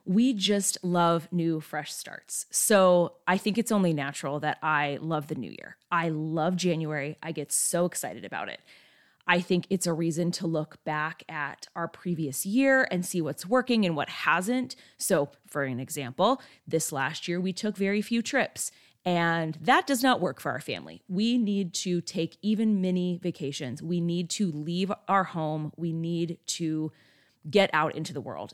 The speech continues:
And so that is changing for this year. Um, I think it's a reason to reevaluate our goals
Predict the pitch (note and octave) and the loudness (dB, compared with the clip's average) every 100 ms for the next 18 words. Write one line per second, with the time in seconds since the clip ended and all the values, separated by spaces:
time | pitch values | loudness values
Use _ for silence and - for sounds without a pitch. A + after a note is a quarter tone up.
0 | - E3+ E3+ E3 - E3+ D#3 D3+ D3+ D#3+ | -2 0 0 0 2 4 4 4 2 -2
1 | E3 D3 D3 E3+ D4+ G4 F#3+ F#3+ E3 C3+ | -4 -4 -2 2 4 4 2 0 -2 -4
2 | - C3+ - - - - _ _ G3 F#3 | -6 -8 -10 -14 -20 -20 _ _ 2 4
3 | F3 F#3+ F#3+ F#3 F#3 F#3 F3 E3+ E3 E3+ | 2 -2 0 0 0 0 0 2 2 2
4 | F3 - F#3 F3 D3+ E3+ E3+ E3+ F3+ G3 | 0 -2 -2 -2 -2 -2 0 0 2 2
5 | G#3 A#3 G#3 B3 D4 A#2 - | 0 0 0 2 2 -2 -10